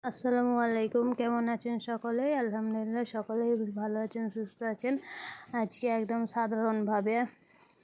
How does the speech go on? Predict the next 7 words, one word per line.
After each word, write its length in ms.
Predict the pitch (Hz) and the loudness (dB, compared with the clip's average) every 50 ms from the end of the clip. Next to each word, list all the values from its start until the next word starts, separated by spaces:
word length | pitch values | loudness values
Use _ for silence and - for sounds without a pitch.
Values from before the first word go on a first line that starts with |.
| - - 208 | -12 -6 -4
একদম 220 | 214 202 208 214 214 208 196 | 0 2 2 2 2 2 2
ঘরোয়া 300 | 202 196 196 202 202 202 196 196 | 4 4 4 4 4 4 4 2
উপকরণ 440 | 196 - 202 185 - 190 190 196 196 196 196 | 0 -2 -2 0 0 0 2 2 0 0 0
দিয়ে 120 | 208 214 - - | -2 -2 -2 -2
পটল 260 | 190 185 208 202 202 208 | -2 -2 -2 -2 0 0
আলুর 200 | 214 208 214 220 208 202 | 0 0 0 0 0 0
রেসিপি 340 | 196 - - 208 - 226 | -2 -4 -6 -8 -6 -4